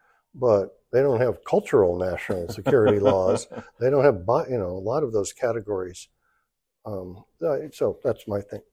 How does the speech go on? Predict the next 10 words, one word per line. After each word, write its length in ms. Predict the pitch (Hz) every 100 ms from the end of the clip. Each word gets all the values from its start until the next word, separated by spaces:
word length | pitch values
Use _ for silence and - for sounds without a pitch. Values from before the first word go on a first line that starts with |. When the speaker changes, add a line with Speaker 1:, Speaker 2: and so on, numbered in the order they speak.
| _ -
Speaker 2:
Right. 140 | 87 _ - - _ - - -
Um, 560 | 143 127 123 120 120 - _ _ _ _
but, 320 | 135 117 104 117
um, 460 | 110 104 107 107 - _ _ _ _ _ -
do 80 | 139
you 100 | 175
think 360 | 190 143 117 107 _ _ -
there's 380 | 104 95 95 101
a, 440 | 87 82 80 -
a, 360 | 82 78 76